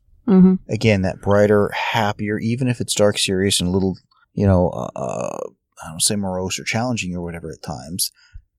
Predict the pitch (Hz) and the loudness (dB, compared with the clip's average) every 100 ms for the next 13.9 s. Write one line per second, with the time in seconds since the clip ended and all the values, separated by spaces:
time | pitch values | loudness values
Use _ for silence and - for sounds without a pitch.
0 | _ 180 190 208 156 165 - 202 190 254 | _ -4 -2 -2 -4 -2 -2 0 0 0
1 | 208 95 95 - _ - 120 - 110 - | 0 -2 -4 -8 _ 0 0 0 -4 -2
2 | - - 131 127 123 - _ _ 95 - | -4 -2 0 0 -2 -6 _ _ -8 -6
3 | 101 98 90 - _ - - - 113 101 | -2 0 0 -4 _ -6 -2 2 2 0
4 | 85 101 107 - 107 101 92 - 101 98 | 0 2 2 0 -2 0 -2 -2 -2 0
5 | 104 98 90 76 - - - _ _ - | 0 0 -4 -6 -12 -16 -16 _ _ -2
6 | 190 185 175 98 110 113 117 107 - 98 | 2 4 4 4 4 4 2 0 -2 -2
7 | 98 104 95 98 95 92 - 104 104 - | -2 -2 -4 -2 0 0 -2 -4 -4 -2
8 | 110 113 95 92 107 117 110 107 110 117 | 0 2 0 -2 -2 -2 0 0 2 2
9 | - 90 - - - - 92 - 80 85 | -2 -6 -8 -12 -8 2 2 2 0 -2
10 | - - - - - - - - 185 170 | -2 -2 -2 -4 -6 -8 -8 0 2 2
11 | 143 _ - 107 101 98 90 - _ - | 0 _ 0 2 4 2 0 -4 _ 0
12 | 113 117 - 117 104 101 95 92 87 82 | 0 2 0 0 -2 -6 -6 -6 -6 -6
13 | 87 85 - 95 95 - 90 87 | -6 -6 -6 -4 -4 -4 -4 -6